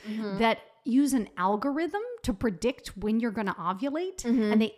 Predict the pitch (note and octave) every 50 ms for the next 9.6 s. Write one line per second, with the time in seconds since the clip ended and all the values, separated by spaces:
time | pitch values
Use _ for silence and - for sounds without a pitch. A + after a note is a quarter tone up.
0 | - - - B3 G#3+ G3+ A3+ A#3+ - C4 B3+ A#3 - - A3+ B3 B3 B3+ C4+ C#4
1 | B3 G#3 G#3+ G#3+ G3 - G3+ F#3+ - - G#3 G3 G3 C4 C4+ - - D#4+ D#4+ -
2 | - F#3 - G#3 G3+ G3 A#3 G#3 G3+ G3 F#3+ - - G3+ F#3 F3+ F3 - - -
3 | G#3 F3 F#3+ - - F3 - - G3 F3+ F#3 F#3 E3+ F3+ - G3 F#3 F3+ E3+ F#3+
4 | F3 F3+ F3+ G3+ - B3 B3+ C4 - _ _ - A#3+ A#3+ B3+ C#4+ D4+ C4+ C4 A#3
5 | - - - - - A3 E3 D#3+ G3+ A#3 - - - - A3 G3+ G3 G#3 G#3 G3
6 | - F3 F#3 F#3+ G#3+ A3+ B3+ C4 C#4+ C4 - G#3+ G#3+ A3 A3 A#3 A3 - - G#3
7 | G3 G#3 - - - - - - _ _ _ _ - - - - - - - B3+
8 | B3+ B3+ C4 - B3+ A#3 G#3 G#3 - - - - - A3 A3+ A3 - A3 F#3+ F3+
9 | E3 F#3 E3+ E3 - - - - - - G3